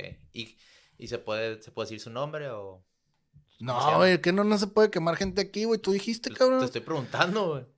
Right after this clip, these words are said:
Speaker 2: No, sí se llamaba Sean.
Speaker 1: Sean.
Speaker 2: Sean Christian.
Speaker 1: Shout out al Sean, aunque, pues, no, ¿sabe, sabe español?
Speaker 2: Poquito, güey.
Speaker 1: Ah.
Speaker 2: Porque esos, esos vatos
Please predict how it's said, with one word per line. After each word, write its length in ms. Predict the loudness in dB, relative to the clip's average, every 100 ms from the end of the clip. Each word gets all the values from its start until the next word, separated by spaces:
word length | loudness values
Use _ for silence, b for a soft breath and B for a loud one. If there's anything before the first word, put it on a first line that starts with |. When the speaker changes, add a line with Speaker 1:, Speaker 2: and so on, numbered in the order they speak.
| -6
Speaker 2:
No, 260 | 2 4 4
sí 140 | 0
se 120 | 0
llamaba 280 | 0 0 -4
Sean. 480 | -2 -2 -4 -8 -16 -16
Speaker 1:
Sean. 680 | -14 -12 -10 -8 -8 -8 -10
Speaker 2:
Sean 240 | -8 -6
Christian. 400 | -6 -10 -12 -18 -12
Speaker 1:
Shout 320 | -6 -2 -2
out 120 | -2
al 140 | -8
Sean, 260 | -8 -8 -6
aunque, 260 | -8 -10 -14
pues, 180 | -14 -16
no, 180 | -16
¿sabe, 280 | -12 -12 -10
sabe 180 | -6 -6
español? 400 | -6 -8 -8 -10 _ _ _ _ _ _
Speaker 2:
Poquito, 440 | -8 -2 0 4 4
güey. 200 | 2 -4 -12 _ B -18
Speaker 1:
Ah. 160 | -18 B
Speaker 2:
Porque 260 | -2 0 2
esos, 220 | 2 0 0
esos 320 | -2 -2 -2
vatos 560 | -2 0 -2 -2 -6